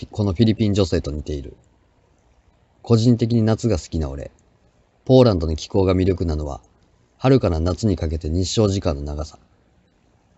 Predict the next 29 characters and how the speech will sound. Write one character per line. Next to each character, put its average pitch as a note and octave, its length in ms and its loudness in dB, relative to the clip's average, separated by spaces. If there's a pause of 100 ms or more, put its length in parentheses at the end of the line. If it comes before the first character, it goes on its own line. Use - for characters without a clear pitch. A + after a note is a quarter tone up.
(460)
夜 B2 220 8
の A2+ 80 6
二 A2 160 4
十 G#2+ 160 2
三 G2 220 0
時 E2+ 80 -2
で D2+ 80 -4
も D#2 200 -6
明 G2+ 80 2
る G2 100 2
い D#2+ 40 0
ほ D#2+ 80 -4
ど D#2 140 -6
で、 C2+ 140 -12 (460)
移 G2+ 140 -2
住 A2 220 4
後 G#2+ 100 2
は G#2 120 4
長 G#2+ 240 4
い F#2+ 60 2
夏 E2+ 220 -2
の D#2 60 -4
昼 D#2+ 200 -4
間 E2 140 -2
を D#2 60 -4
楽 D#2 200 -8
し D#2 120 -10
め D2 100 -8
る。 - 100 -18